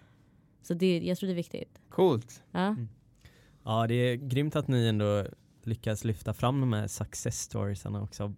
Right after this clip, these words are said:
Speaker 3: Både
Speaker 1: Mm.
Speaker 3: kvinnor och, eh, män.
Speaker 1: Mm.
Speaker 3: Ehm, vart ser ni er om tre år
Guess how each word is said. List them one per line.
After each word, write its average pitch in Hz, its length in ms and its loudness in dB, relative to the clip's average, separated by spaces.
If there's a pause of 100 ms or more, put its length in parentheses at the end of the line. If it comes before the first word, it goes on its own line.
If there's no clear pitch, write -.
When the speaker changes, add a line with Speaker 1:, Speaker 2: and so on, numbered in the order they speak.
(100)
Speaker 3:
Både 110 200 2
Speaker 1:
Mm. 123 200 2
Speaker 3:
kvinnor 120 500 2
och, - 420 -6
eh, 101 220 0
män. 113 300 2 (160)
Speaker 1:
Mm. 185 260 -2 (220)
Speaker 3:
Ehm, 110 320 -6 (120)
vart 151 200 0
ser 170 200 0
ni 127 180 4
er 107 120 4
om 107 320 2
tre 107 300 2
år 123 360 2